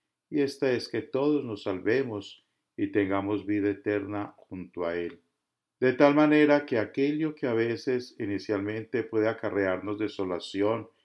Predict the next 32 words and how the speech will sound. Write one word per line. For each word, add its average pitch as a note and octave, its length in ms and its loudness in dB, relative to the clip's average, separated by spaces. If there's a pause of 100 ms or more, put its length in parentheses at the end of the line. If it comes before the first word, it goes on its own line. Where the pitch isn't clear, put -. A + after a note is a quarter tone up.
(140)
y G2 100 -4
tristeza, B2 800 -4 (640)
no G#3+ 100 -6
necesariamente G2+ 1000 -2
es - 120 -10
malo. G#2+ 420 -4 (640)
Puede A2 280 2
ser A2 240 -2
necesario A2 720 -2
para G#2 240 0
alcanzar F#2+ 720 -4
el G2 180 -8
bien F#2 220 -8
superior. G2+ 720 -4 (360)
Esta A#2+ 380 -2
me A2+ 140 -2
parece G#2+ 640 -2
que F#2+ 180 -2
es F#2 80 -4
la G2 80 0
invitación G2+ 640 -4
que A#2 140 -10
nos F#2 180 -8
hace F#2 300 -6
hoy G#2 180 2
el F#2+ 100 -4
Señor, A#2+ 520 -6 (340)
meditar G2+ 680 2
y D3 60 4
reflexionar A#2 760 -4
más A2+ 220 -8
allá B2+ 440 0